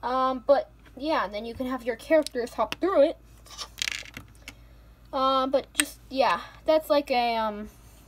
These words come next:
that's a way you can do that. So I'm just gonna set that to the side. But that's pretty much all I want to show you guys. Whoops, wrong figure.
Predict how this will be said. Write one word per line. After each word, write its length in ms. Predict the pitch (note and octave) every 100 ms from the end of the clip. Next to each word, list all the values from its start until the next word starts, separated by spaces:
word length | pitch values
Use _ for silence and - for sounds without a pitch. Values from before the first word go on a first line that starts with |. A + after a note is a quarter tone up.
| - - - - - -
that's 140 | E4+
a 40 | D#4
way 140 | A#3
you 100 | A3
can 200 | A3 F3
do 120 | D#3+
that. 260 | - - -
So 140 | -
I'm 100 | F#3
just 100 | G#3
gonna 160 | - -
set 220 | - -
that 240 | B3 C#4 -
to 140 | B3+
the 60 | -
side. 500 | B3+ B3 B3 B3+ A#3 - - - - - - - - - -
But 140 | D4 C#4+
that's 160 | D4+
pretty 200 | - E4
much 460 | C#4+ B3+ B3+ - - - - - C4+
all 140 | B3+
I 100 | B3
want 140 | A#3
to 100 | -
show 120 | - A#3
you 180 | A3+
guys. 240 | A3+ B3 B3+ - - - -
Whoops, 320 | G#3 G#3+ -
wrong 220 | - A3+ C4
figure. 480 | - G#3+ G#3 A#3